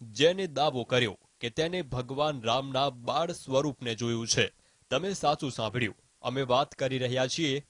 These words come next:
બરકત અલીની, જેમણે ભગવાન રામના દેવીય ચમત્કારનો દાવો કર્યો.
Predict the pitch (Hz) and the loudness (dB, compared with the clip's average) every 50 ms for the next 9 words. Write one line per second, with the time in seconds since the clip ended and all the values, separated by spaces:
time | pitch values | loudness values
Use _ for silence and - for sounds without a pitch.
0 | _ - 104 107 107 120 151 160 160 - - 165 123 - 117 110 117 123 123 113 | _ -20 -18 -16 -4 -2 -2 -2 -2 -2 -4 -4 -2 0 -2 0 0 0 -2 -2
1 | 92 - _ _ _ - 107 101 101 117 131 147 165 190 202 185 135 131 131 120 | -4 -6 _ _ _ -14 -12 0 4 4 4 4 4 0 0 0 0 0 0 2
2 | 117 143 156 156 135 123 127 131 139 139 131 131 135 143 139 127 117 117 131 151 | 4 4 4 4 4 4 4 4 4 4 2 4 4 4 4 2 -2 -2 0 0
3 | 165 175 196 196 196 180 - 147 131 143 143 - - - 135 135 139 139 143 139 | 0 -2 0 0 0 0 0 -2 0 0 -2 -2 0 4 4 6 6 4 2 0
4 | 139 147 143 127 127 139 147 147 127 117 117 - - 123 123 120 98 87 | 0 0 0 0 2 4 6 6 6 4 4 4 4 4 4 4 2 0